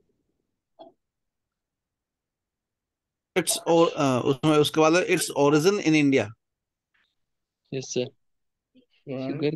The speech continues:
Speaker 2: cane।
Speaker 1: Its origin in India।
Speaker 3: Its origin means?
Speaker 1: मतलब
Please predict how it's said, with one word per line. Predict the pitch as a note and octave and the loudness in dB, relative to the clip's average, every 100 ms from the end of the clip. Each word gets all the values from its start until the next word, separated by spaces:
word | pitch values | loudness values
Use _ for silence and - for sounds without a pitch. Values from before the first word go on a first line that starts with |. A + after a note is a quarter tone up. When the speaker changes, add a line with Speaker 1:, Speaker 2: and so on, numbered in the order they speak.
| D#3 | -6
Speaker 2:
cane। | D3 D#3 F3+ - - _ - _ _ _ _ _ _ _ _ _ _ _ _ _ - G#4 - _ _ C4+ - - | -8 -8 -8 -12 -20 _ -20 _ _ _ _ _ _ _ _ _ _ _ _ _ -16 -16 -18 _ _ -18 -14 -6
Speaker 1:
Its | C#4 - - | -4 -4 -8
origin | - D3+ D#3 D#3 G#3 G3+ | 0 0 0 -2 -4 -4
in | D3+ D3 D3+ | -8 -10 -10
India। | B2 A#2 G2+ - - _ _ _ - - - _ _ _ _ _ _ _ _ _ _ _ _ _ _ _ _ _ _ _ _ _ - | -6 -6 -6 -16 -20 _ _ _ -20 -20 -20 _ _ _ _ _ _ _ _ _ _ _ _ _ _ _ _ _ _ _ _ _ -2
Speaker 3:
Its | E3+ D#3 F#3 - - - | 0 0 -2 -4 -4 4
origin | E3 E3 D#3+ G3+ G3+ G3 | 8 8 6 4 4 4
means? | B3+ - - - _ _ _ _ _ _ _ _ _ _ _ _ _ _ _ _ _ _ _ _ _ _ _ _ _ | 4 2 -6 -20 _ _ _ _ _ _ _ _ _ _ _ _ _ _ _ _ _ _ _ _ _ _ _ _ _
Speaker 1:
मतलब | A#2 C3+ - D#3+ D#3 | -8 -8 -2 -2 -2